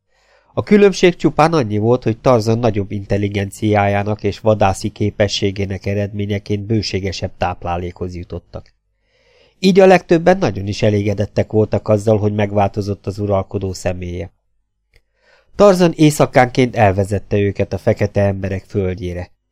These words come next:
Itt főnökük bölcs intelmeit megfogadva csak azt tették meg, amire valóban szükségük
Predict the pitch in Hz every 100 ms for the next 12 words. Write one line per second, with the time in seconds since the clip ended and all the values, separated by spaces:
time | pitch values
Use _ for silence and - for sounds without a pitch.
0 | _ _ _ _ 147 147 196 190 175 151
1 | 135 120 160 - 123 127 117 110 110 101
2 | - 120 - 117 123 123 123 123 135 127
3 | - 101 - 98 - 117 110 117 120 120
4 | 113 98 92 95 - 98 - 95 92 98